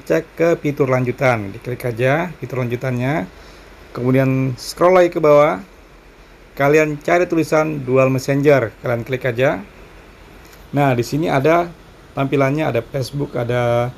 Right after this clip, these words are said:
Messenger, ada WhatsApp, ada Line, ada Telegram. Jadi yang tampil di sini semua bisa dibikin double ya tanpa mendownload aplikasi.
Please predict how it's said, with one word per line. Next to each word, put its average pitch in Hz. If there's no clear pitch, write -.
Messenger, 165
ada 127
WhatsApp, 139
ada 127
Line, 131
ada 120
Telegram. 123
Jadi 160
yang 151
tampil 170
di -
sini 147
semua 147
bisa 139
dibikin 127
double 135
ya 123
tanpa 131
mendownload 123
aplikasi. 120